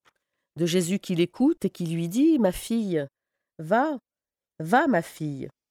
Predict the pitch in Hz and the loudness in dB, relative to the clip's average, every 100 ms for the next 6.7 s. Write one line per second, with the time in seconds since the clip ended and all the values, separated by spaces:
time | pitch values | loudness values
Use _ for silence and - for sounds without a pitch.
0 | _ _ _ - 180 - - 240 - 151 | _ _ _ -2 -2 -2 0 0 2 -2
1 | - - 208 196 143 127 - - _ _ | -2 0 0 0 -2 -6 -12 -20 _ _
2 | _ _ _ _ - - - - 214 220 | _ _ _ _ -20 -20 -20 -2 2 2
3 | - - 339 440 277 190 170 170 165 156 | 2 2 2 2 0 -2 0 2 2 0
4 | 190 190 262 233 196 196 - 311 220 190 | 0 2 4 2 2 0 0 0 2 0
5 | - 185 170 - - 285 269 - 180 165 | -2 -2 -2 -2 -2 -2 -2 -2 -4 -4
6 | - 165 175 180 175 151 143 | -12 -6 0 0 0 -2 -4